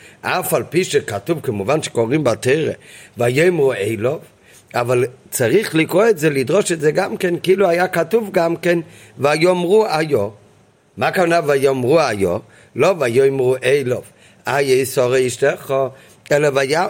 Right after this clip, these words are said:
"ויאמרו היו", אמרו גם איפה הוא,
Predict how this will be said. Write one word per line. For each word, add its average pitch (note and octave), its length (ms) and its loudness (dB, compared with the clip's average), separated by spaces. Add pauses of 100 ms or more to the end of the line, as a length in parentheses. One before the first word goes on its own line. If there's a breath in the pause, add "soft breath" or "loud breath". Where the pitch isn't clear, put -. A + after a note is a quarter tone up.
(100)
"ויאמרו C#3 640 2
היו", F#3+ 360 2 (340 loud breath)
אמרו D3+ 380 0
גם F#3+ 240 0
איפה G3 480 0
הוא, A3+ 280 2